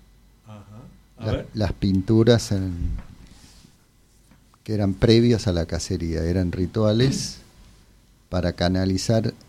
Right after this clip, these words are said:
Speaker 2: ese éxito en la cacería. Yo creo que ahí empieza la conexión. En esos rituales comienza esa conexión con la conciencia.
Speaker 1: Bueno, claro, y eso son cosas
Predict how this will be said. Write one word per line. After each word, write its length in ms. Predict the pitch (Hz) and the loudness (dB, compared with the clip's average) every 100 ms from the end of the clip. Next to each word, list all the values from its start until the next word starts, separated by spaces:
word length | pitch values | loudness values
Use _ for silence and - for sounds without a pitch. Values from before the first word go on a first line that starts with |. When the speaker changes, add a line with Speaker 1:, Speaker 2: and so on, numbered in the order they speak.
| - - | -20 -14
Speaker 2:
ese 340 | 101 - 98 | -12 -6 -2
éxito 460 | 104 - 120 107 101 | -2 -2 -4 -2 0
en 100 | 92 | 0
la 100 | 87 | -2
cacería. 680 | - 87 - 95 98 107 - | -6 -8 -8 -10 -10 -12 -8
Yo 200 | 104 98 | -6 -2
creo 240 | 107 107 | 2 2
que 80 | 104 | 4
ahí 140 | 110 | 4
empieza 400 | 120 107 107 117 | 4 2 0 2
la 120 | 98 | 0
conexión. 1000 | 95 98 98 95 - 113 104 104 117 123 - - _ _ _ _ _ _ _ _ _ - | 2 2 2 0 2 4 6 4 0 -4 -6 -16 _ _ _ _ _ _ _ _ _ -6
En 120 | 107 | -2
esos 260 | 113 123 110 | 4 4 6
rituales 420 | 113 120 123 123 | 6 6 6 4
comienza 500 | 104 98 107 104 101 | 2 2 2 0 -2
esa 180 | - 87 | -2 -2
conexión 540 | 92 92 92 107 95 | -2 -4 -4 -4 -2
con 140 | 98 92 | 0 0
la 100 | 85 | -2
conciencia. 680 | 85 95 - - - - - - - - | -2 -4 -6 -8 -10 -14 -18 -20 -10 4
Speaker 1:
Bueno, 280 | 143 127 123 | 6 6 4
claro, 240 | 156 120 | 4 6
y 120 | 120 | 6
eso 180 | 139 196 | 4 2
son 220 | - 160 | 2 2
cosas 340 | 117 139 - | 2 0 -2